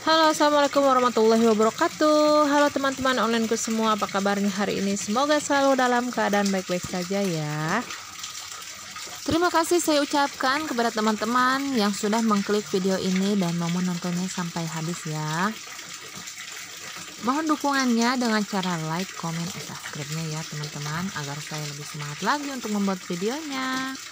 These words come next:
Saya tidak dapat membalas apapun ya untuk teman-teman semua, atas kebaikan teman-teman semua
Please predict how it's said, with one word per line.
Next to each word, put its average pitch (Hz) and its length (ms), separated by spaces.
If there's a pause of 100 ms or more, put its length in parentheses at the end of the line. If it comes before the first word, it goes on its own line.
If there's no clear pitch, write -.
(1400)
Saya 285 160
tidak 247 320
dapat 247 240
membalas 226 720 (1000)
apapun 202 560
ya 170 240
untuk 185 400
teman-teman 170 480
semua, 170 640 (320)
atas 170 240
kebaikan 156 480
teman-teman 160 480
semua 180 720